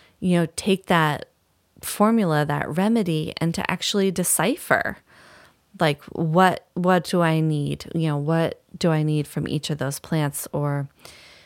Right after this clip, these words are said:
am I even getting enough? You know, if your formula has six different herbs in it and you're having, you're starting out with one or two or five drops or even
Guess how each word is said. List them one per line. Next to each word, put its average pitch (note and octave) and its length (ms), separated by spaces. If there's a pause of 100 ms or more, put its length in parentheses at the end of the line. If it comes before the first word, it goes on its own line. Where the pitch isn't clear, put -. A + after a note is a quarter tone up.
(280)
am F#3 140
I F#3 80
even F3 340
getting F3+ 400
enough? E3 840 (120)
You F#3 100
know, E3+ 120
if D3+ 160
your E3+ 140
formula F3+ 680
has D3+ 320
six - 340
different F3 380
herbs F3 300
in C#3 120
it C3+ 200 (600)
and E3 180
you're E3 120
having, E3 480
you're D#3 180 (140)
starting E3+ 480
out E3+ 180
with D#3 160
one E3+ 300
or D#3 80
two F3+ 340
or D3 120
five D#3+ 400
drops D#3+ 500
or D#3 80
even D#3 460